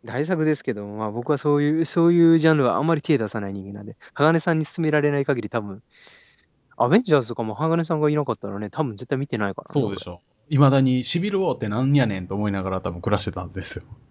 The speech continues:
Speaker 1: うん。シビルウォーまだ見てないけど。
Speaker 2: まあ、ぜひ見てくださいね、これもね。
Speaker 1: はい。
Speaker 2: うん、このテラフォーマーズ、まあ簡単に言ったらあれですよ。テラ、テラフォーミング。まあその、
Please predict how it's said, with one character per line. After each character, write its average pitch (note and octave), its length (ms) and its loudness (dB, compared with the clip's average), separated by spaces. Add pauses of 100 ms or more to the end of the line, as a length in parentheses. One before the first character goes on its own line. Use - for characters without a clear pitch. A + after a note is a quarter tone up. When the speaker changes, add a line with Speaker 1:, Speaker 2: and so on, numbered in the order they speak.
(400)
Speaker 1:
う B2+ 80 2
ん。 G#2 500 -4 (160)
シ - 140 -4
ビ C#3 60 4
ル C#3 80 4
ウ - 40 6
ォ B2 80 4
ー G#2+ 40 2
ま A2+ 100 2
だ A2 80 0
見 A2 120 -4
て G#2+ 100 -4
な G2 80 -4
い G2 60 -10
け - 100 -14
ど。 - 100 -20 (200)
Speaker 2:
ま F#2 180 -8
あ、 - 20 -14
ぜ G2 120 -4
ひ F2+ 100 -10
見 G2 100 -6
て F#2 80 -8
く F2+ 80 -8
だ E2+ 80 -14
さ - 100 -20
い G2+ 40 -6
ね、 C#3 80 0
こ C3 80 0
れ F#2 80 -2
も F#2 60 -12
ね。 A2 220 -10 (140)
Speaker 1:
は G#2 80 -14
い。 - 140 -18 (840)
Speaker 2:
う A#2 200 6
ん、 G#2+ 40 2
こ G#2+ 80 0
の G#2+ 60 0
テ C#3 100 8
ラ D#3 80 10
フ D3 80 8
ォ D#3 60 10
ー C#3 40 8
マ A#2+ 120 6
ー G2+ 40 0
ズ、 G#2+ 60 -4
ま G#2+ 100 0
あ G#2 40 -2
簡 B2+ 160 0
単 C#3+ 120 4
に D#3+ 40 4
言 E3+ 80 0
っ - 20 -20
た G#2+ 100 2
ら G2 60 2
あ G2 40 0
れ G2+ 80 -2
で G#2 80 -2
す - 140 -8
よ。 F#2+ 220 -4 (600)
テ - 140 2
ラ、 D#3 280 4 (180)
テ F3+ 120 0
ラ F#3 160 4
フ G3+ 100 4
ォ F3 120 10
ー - 40 8
ミ A2 140 2
ン F#2+ 80 -6
グ。 G2 280 -10
ま A2+ 120 0
あ G#2 40 0
そ G#2 120 -4
の、 G2+ 200 -4